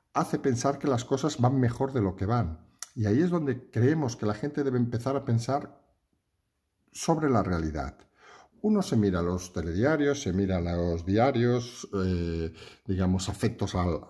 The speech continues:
vamos a llamarle régimen ya a estas alturas, afectos al régimen,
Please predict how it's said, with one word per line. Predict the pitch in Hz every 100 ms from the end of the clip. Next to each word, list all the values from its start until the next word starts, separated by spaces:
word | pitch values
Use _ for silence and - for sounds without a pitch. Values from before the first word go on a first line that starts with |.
| -
vamos | 92 90
a | 85
llamarle | 76 80 76
régimen | 147 - 87 80
ya | 95
a |
estas | 87 - -
alturas, | 92 95 160 85
afectos | 90 - 104 143
al | 123 117
régimen, | 147 - 143 208